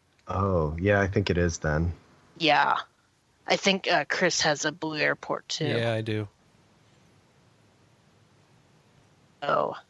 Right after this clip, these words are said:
Speaker 2: um, and it has to do with, uh, or it relates to those, um, Nook Mile items that you can get that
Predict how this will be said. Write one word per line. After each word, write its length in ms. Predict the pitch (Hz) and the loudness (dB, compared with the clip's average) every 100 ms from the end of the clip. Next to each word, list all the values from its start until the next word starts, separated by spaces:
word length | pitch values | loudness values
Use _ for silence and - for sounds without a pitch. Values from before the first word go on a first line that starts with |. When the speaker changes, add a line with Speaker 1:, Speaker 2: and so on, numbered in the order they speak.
| _ _ | _ _
Speaker 2:
um, 380 | 170 147 - - - - - _ _ _ _ _ _ _ _ - - | 2 4 0 -8 -20 -20 -20 _ _ _ _ _ _ _ _ -20 -4
and 100 | 214 | 0
it 60 | 175 | 2
has 280 | 180 185 - | 4 2 -2
to 140 | - | -6
do 120 | 185 | -4
with, 180 | 170 165 | -4 -4
uh, 280 | 160 165 147 165 | 0 0 0 0
or 140 | 180 | 0
it 120 | 156 - _ _ - _ _ | -2 -6 _ _ -20 _ _
relates 480 | 233 208 185 170 - | 0 4 4 2 0
to 100 | 208 | 0
those, 360 | 165 160 156 147 | 2 -4 -4 -2
um, 300 | 160 156 160 | 0 -2 -6
Nook 180 | 165 | -8
Mile 280 | 185 160 156 | -2 0 2
items 400 | 110 156 151 147 | 2 0 -4 -10
that 100 | - | -14
you 120 | - - | -16 -10
can 180 | 151 143 | -10 -6
get 380 | 147 143 - - | -2 -2 -2 -10
that 300 | 202 143 139 | -2 0 0